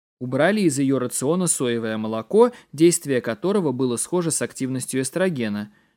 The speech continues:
блюда с семенами льна, содержавшими очень много жиров омега-три, способствовавших воспалительным процессам. Мы заменили все это мясом животных, выращенных на пастбищах, и полезным насыщенным жиром, входящим в состав яичных желтков,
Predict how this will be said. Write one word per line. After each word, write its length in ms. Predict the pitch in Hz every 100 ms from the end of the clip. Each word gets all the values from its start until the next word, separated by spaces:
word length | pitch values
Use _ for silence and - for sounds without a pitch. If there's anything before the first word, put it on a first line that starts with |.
| -
блюда 340 | 147 170 131
с 60 | -
семенами 560 | 135 127 120 117 113
льна, 460 | 110 110 120 175 208 -
содержавшими 760 | - 185 185 175 180 - 185 185 -
очень 340 | 165 160 147
много 280 | 147 151 139
жиров 320 | 139 143 135
омега-три, 640 | 139 135 131 139 135 143 - _
способствовавших 920 | - - 131 147 - 127 127 131 139
воспалительным 760 | - 139 - 151 127 120 120 127
процессам. 600 | 156 170 120 95 - - _ _ _ _ _ _ -
Мы 140 | 214
заменили 480 | 208 190 165 185 160
все 200 | - 135
это 200 | 127 120
мясом 420 | 120 139 151 180
животных, 600 | 131 123 123 208 214 208
выращенных 500 | 131 147 156 151 143
на 140 | 185 202
пастбищах, 640 | 208 110 110 110 - 113 - _ _
и 80 | -
полезным 560 | 208 160 135 175 180 151
насыщенным 600 | - - 135 - 110 110
жиром, 400 | 110 170 240 220 - _
входящим 540 | - 233 214 202 196 160
в 20 |
состав 440 | 156 143 143 127
яичных 420 | 113 113 - 113
желтков, 600 | 104 110 104 - 226 240